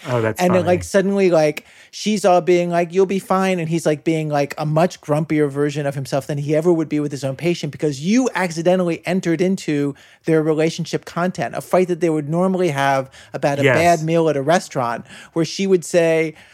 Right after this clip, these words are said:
Speaker 2: like, "No, no, the spaghetti's great." And he would be like, "I've never had red sauce like this."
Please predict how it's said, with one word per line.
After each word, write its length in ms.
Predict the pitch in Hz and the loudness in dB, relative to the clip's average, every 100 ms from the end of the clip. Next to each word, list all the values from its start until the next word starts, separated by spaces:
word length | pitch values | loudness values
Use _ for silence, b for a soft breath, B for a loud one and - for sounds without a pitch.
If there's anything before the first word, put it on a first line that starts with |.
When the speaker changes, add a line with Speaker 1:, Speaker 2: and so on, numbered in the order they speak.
| B - | B 0
Speaker 2:
like, 300 | 190 185 - | 2 2 0
"No, 160 | 214 415 | -2 0
no, 160 | 370 | 0
the 80 | 262 | 0
spaghetti's 540 | - 302 330 330 285 | -4 -2 0 0 0
great." 240 | - 349 170 | 0 -2 0
And 40 | |
he 80 | 165 | 0
would 100 | 180 | 2
be 100 | 185 | 2
like, 160 | 170 175 | 2 0
"I've 100 | 160 | 2
never 240 | 180 175 | 2 2
had 300 | 165 165 151 | 2 0 2
red 180 | 165 170 | 0 0
sauce 380 | - 160 156 165 | 2 2 0 0
like 240 | 165 151 | 0 2
this." 280 | 139 131 | 0 0